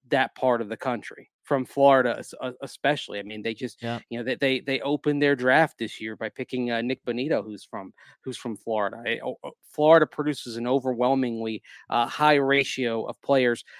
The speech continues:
Speaker 1: uh, that are in the N F L. All those guys are thinking of playing in Jacksonville. Okay, great. Um, my parents can, my, my family, my friends can drive up and go catch this game. And it, that's kind of an inevitable part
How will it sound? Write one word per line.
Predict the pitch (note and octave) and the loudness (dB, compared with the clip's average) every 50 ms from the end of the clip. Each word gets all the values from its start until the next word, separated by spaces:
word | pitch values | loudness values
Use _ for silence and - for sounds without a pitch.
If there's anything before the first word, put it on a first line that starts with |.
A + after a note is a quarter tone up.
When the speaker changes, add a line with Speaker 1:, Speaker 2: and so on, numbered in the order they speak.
| - - | -10 -4
Speaker 1:
uh, | - B2 A#2+ A#2 - | 0 0 0 0 -2
that | - C3+ B2+ B2 - | -2 -2 -2 -2 0
are | - C3+ C#3+ D#3 E3 | 2 4 6 6 6
in | C3+ C3 A#2+ | 4 0 -4
the | A2+ A2 G#2+ | -4 -6 -6
N | G#2+ G#2 | -6 -8
F | G#2 G#2+ - - | -8 -8 -8 -6
L. | A2 A2 A2+ - - - - - _ _ | -6 -6 -6 -8 -14 -20 -20 -20 _ _
All | D#3+ E3+ F#3 F#3 E3 | 8 10 10 10 10
those | C#3+ D3+ F3 G3+ F#3 - | 10 10 10 10 8 6
guys | - C#3 B2 A#2+ A#2+ - | 6 6 6 6 4 2
are | F#3 - | 0 0
thinking | - D#3 C#3+ - - C3 B2+ | 0 0 0 0 0 0 0
of | A2+ G#2 - - _ | 0 -2 -8 -16 _
playing | - - D3+ D3 C#3+ | -2 0 2 2 2
in | C3+ B2 | 2 2
Jacksonville. | A#2+ B2+ C3 C#3 D3+ B2 - - B2 A2+ - | 2 4 4 4 4 2 -2 -6 -6 -6 -4
Okay, | C3 C3+ - - D3 D3+ | -6 -6 -4 -2 -2 -2
great. | B2 - B2 C#3+ D#3 C3 - - _ | 0 0 2 2 2 0 -2 -6 _
Um, | B2 A#2+ A2 G#2+ G2 A2+ - _ _ | -4 -4 -4 -6 -8 -12 -18 _ _
my | C3+ B2+ | -8 -8
parents | - B2+ B2 C3 B2+ - | -4 -2 -2 -2 -2 -2
can, | - - B2+ - - - - - | -4 -4 -4 -4 -6 -14 -10 -4
my, | - C3 B2+ - | -4 -4 -4 -4
my | - C3+ C3 | -4 -6 -4
family, | B2+ - B2+ B2 C3+ C#3+ C#3+ D3 D3 | -4 -2 -2 0 0 2 2 4 4
my | C3+ B2 | 4 2
friends | A#2+ - C3+ C3 C#3 C#3+ C#3 - | 2 2 2 2 2 2 0 -2
can | - C3 A#2+ | -4 -4 -4
drive | A2 B2 B2 B2 B2+ B2 | 0 0 2 2 2 2
up | C#3 C#3 - _ - - - - - | 2 0 0 _ -14 -20 -12 -8 -6
and | B2+ B2+ | -4 0
go | C3+ C3+ C3+ | 2 0 2
catch | - C#3+ C3 B2 - - - | 2 0 0 0 -2 -4 -4
this | C#3+ C3+ - - | -4 -4 -4 -4
game. | - C3+ D#3 D3 A#2+ | -4 -2 0 0 -2
And | A2 A2 - | -4 -6 -4
it, | - C#3+ - - | -4 -6 -4 0
that's | - C#3+ C3+ - | 0 0 -2 -2
kind | - - - D#3 D#3+ | -6 -2 2 4 4
of | D3 | 4
an | C#3 C#3 | 4 2
inevitable | C3 B2 C3+ C#3+ C3+ C#3+ B2+ C3 B2 | 2 2 2 2 2 2 0 0 -2
part | - - D3+ D3 C#3+ C#3 | 2 4 6 6 6 4